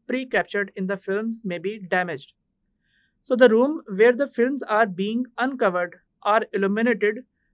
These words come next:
with very less intense light as it carries small number of photons, so the damage to the uncovered photographic films may be minimal। Moreover, it is ensured that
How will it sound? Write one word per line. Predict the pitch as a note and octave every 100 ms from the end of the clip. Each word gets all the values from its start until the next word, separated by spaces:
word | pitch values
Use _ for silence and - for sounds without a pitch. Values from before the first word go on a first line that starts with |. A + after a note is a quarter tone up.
| -
with | A#3 G3+
very | F3 G#3+ C#4
less | A3 G#3+ C4
intense | - A3+ F#3+ G3 G3
light | F#3+ F3 A3+ - _ -
as | F#3+ A3 -
it | G#3+ -
carries | F3+ G3 A#3 - _ _ _ _
small | - A3 A3 C4
number | B3+ A3
of | A3+ A3
photons, | G#3+ - F3+ G#3 A3+
so | - - A3
the | A3 A#3
damage | F#3 F3+ G#3 A3+ -
to | G#3
the | G3+ G#3+ -
uncovered | A3+ A#3 A3 G#3 G3+
photographic | _ G#3 G3 A3+ G3+ F3+ G#3 -
films | G3+ A3 A3
may | F#3
be | E3+ G#3+ A#3+
minimal। | G#3 A3+ A3+ E3+ F3+ _ _ _ _ _ _ _ _ _ _ _ _ _ _ _ _ _ _ _ -
Moreover, | F#3+ B3+ C#4 B3 C#4 C#4
it | A#3 C4
is | C4+ -
ensured | - A3 A3 G#3+ A#3 B3+ G3
that | G3 A3+